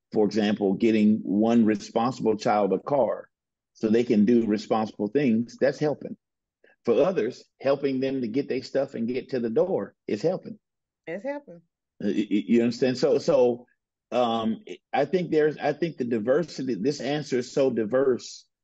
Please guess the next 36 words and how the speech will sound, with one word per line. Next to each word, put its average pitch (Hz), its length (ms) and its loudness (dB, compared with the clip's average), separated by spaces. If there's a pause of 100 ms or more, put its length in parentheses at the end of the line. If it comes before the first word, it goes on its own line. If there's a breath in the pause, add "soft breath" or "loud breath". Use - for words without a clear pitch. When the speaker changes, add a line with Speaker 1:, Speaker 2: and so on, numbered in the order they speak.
(160)
Speaker 1:
we 120 160 4
could 123 200 0
spend 120 480 0 (220)
eternity 120 640 0
trying 101 320 -2
to 101 60 2
give 104 220 2
you 95 160 2
answers, 107 680 -2 (240 soft breath)
Speaker 2:
Yeah. 165 120 -12
Speaker 1:
church. 107 280 2
What 117 160 4
I 107 80 4
will 151 260 4
say 127 260 0
to 127 140 -2
you 101 240 2
is, 98 440 -2 (260 soft breath)
this 151 260 0
is 143 160 0
what, 123 260 0
this 180 240 0
is 123 140 -2
a 113 60 2
good 117 340 0 (180)
reason 135 560 0
or 110 200 4
a 101 80 -2
great 156 260 2
example 107 640 -4 (200 soft breath)
of 104 100 -2
how 120 180 0
you 120 180 6
can 123 220 0
use 123 320 4
Sabbath. 110 320 -2